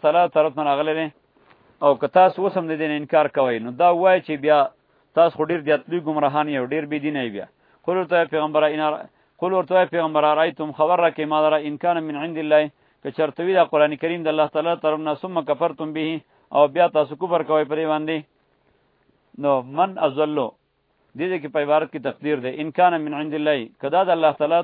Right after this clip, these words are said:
طرف نه وي، او ثم کفرتم به، تاسو بیا کفر کوئ په دې باندې، نو الستم اضل الناس،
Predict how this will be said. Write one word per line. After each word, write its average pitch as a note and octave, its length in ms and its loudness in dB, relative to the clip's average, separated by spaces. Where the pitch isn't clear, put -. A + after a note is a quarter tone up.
طرف D3+ 160 0
نه D#3 40 -4
وي، D3+ 120 -6
او C#3+ 220 4
ثم F#3 360 -4
کفرتم E3 480 -2
به، D3+ 220 -6
تاسو D3+ 220 -2
بیا D#3 100 4
کفر E3+ 300 -2
کوئ D3+ 180 -2
په D3+ 120 -4
دې D#3+ 140 0
باندې، D3+ 220 -2
نو D3 60 -4
الستم F3 340 -2
اضل D#3 300 -2
الناس، D3+ 340 -4